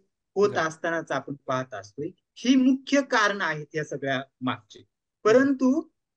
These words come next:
Speaker 1: जर आपल्याला नवा काही जर बदल घडवायचे असतील तर आपल्याला असं हताश होऊन चालणार नाही.
Speaker 2: राजकारणात खरंच अशी लोक आहेत का की जे आत्ता ज्यांच्याकडे बघून जिथे आयडिओलॉजी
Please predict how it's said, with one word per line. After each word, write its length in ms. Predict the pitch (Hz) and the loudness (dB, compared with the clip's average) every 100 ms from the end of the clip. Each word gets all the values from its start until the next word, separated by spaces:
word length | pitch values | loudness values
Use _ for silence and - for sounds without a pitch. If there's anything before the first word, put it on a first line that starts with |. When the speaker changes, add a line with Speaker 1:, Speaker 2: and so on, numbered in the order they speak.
| _ 233 | _ 2
Speaker 1:
जर 160 | 277 | 2
आपल्याला 460 | 262 240 247 240 247 226 | 2 -6 -2 0 0 -2
नवा 300 | 220 226 233 | -4 -4 -4
काही 220 | 226 220 | -6 -6
जर 140 | 220 202 202 | -6 -6 -6
बदल 300 | 190 208 202 | -2 -2 -2
घडवायचे 500 | 185 175 165 160 127 | -2 -2 -2 -4 -8
असतील 540 | 120 - 185 208 254 - _ _ - | -10 -12 -4 -2 -2 -6 _ _ -4
तर 60 | 208 | -2
आपल्याला 640 | 226 - 254 262 269 247 | -2 0 0 0 -2 -6
असं 160 | 247 294 | -6 -8
हताश 380 | 262 269 262 | -6 -2 -2
होऊन 220 | 277 277 277 | -2 -2 0
चालणार 400 | 294 285 277 233 | 0 0 -2 -4
नाही. 280 | 208 208 220 _ _ _ _ - | -8 -10 -14 _ _ _ _ -4
Speaker 2:
राजकारणात 440 | 127 123 139 135 135 | -2 -2 -2 -2 -2
खरंच 240 | - 151 147 | 2 2 4
अशी 240 | 147 156 | 2 2
लोक 220 | 147 139 | 2 0
आहेत 300 | 143 131 135 135 | -2 -2 -6 -8
का 100 | 120 | -10
की 180 | 117 127 | -10 -8
जे 120 | 120 | -4
आत्ता 320 | 127 120 - 135 | -4 -4 -4 -2
ज्यांच्याकडे 540 | 127 123 135 156 143 | -2 -4 -6 -2 -2
बघून 400 | 127 127 135 110 - - _ _ 120 | 0 -2 -2 -4 -6 -20 _ _ -8
जिथे 280 | 131 131 147 | -6 0 0
आयडिओलॉजी 1040 | - 135 139 151 165 160 151 143 147 | 2 2 4 4 6 6 4 0 -4